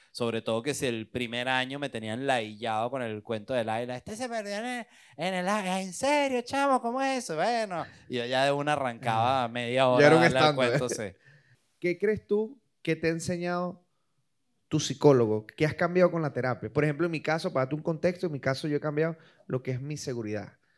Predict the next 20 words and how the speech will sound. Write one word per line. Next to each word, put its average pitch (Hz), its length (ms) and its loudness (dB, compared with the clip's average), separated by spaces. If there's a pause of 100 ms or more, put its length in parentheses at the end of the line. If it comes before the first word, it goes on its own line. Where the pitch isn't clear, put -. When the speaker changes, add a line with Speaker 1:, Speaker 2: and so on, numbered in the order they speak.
(200)
Speaker 2:
Yo 120 120 -6
antes 117 160 -6
era 131 100 2
muy, 135 300 -4
muy 131 240 -6
inseguro 131 680 -4 (460)
y 123 120 -2
eso 123 180 -6
me 139 60 -4
ha 135 40 -2
ayudado 131 180 2
muchísimo 135 480 -8
y 135 40 -8
me 120 100 -6
ha - 20 -4
ayudado 123 300 -2
mucho 127 260 -10
en 127 60 -8
lo 127 80 -8
laboral. 104 520 -6